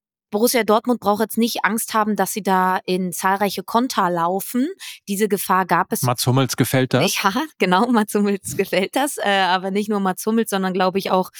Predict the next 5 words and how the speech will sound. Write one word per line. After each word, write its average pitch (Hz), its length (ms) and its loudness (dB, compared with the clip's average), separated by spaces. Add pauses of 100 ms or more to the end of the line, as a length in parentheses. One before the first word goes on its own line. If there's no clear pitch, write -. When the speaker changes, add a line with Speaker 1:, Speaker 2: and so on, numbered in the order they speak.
(260)
Speaker 1:
Edin 208 300 2
Terzic 214 480 2
und 202 100 -6
zahlreichen 202 460 2
anderen 196 500 0